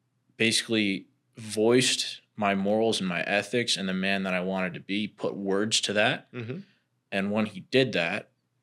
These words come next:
Speaker 1: I realized, I was like, "Yes, that's it. This is what I gotta do.
Speaker 2: Mm-hmm.
Speaker 1: Why aren't I doing it now? Why didn't I realize that?"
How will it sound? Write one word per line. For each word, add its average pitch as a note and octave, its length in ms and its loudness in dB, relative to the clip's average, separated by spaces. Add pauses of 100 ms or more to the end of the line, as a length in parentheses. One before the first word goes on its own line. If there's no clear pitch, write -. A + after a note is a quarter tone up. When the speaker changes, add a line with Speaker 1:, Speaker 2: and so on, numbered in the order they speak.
(1040)
Speaker 1:
I F#2+ 100 -4
realized, F#2+ 540 2
I E2 80 -4
was F2 120 -6
like, F#2 120 -10 (100)
"Yes, G2+ 640 2 (240)
that's B2+ 360 6
it. F#2 280 -2 (540)
This C#3 200 6
is G#2+ 120 0
what G2 160 4
I F#2+ 100 4
gotta E2+ 280 0
do. E2+ 380 -8 (100)
Speaker 2:
Mm-hmm. G#2 240 -10 (840)
Speaker 1:
Why A#2 300 6
aren't B2+ 160 8
I A2 60 4
doing G#2+ 320 2
it - 100 -4
now? G2 280 4
Why G2 180 6
didn't G2 200 0
I E2 60 -2
realize E2+ 560 -2
that?" F2+ 300 -4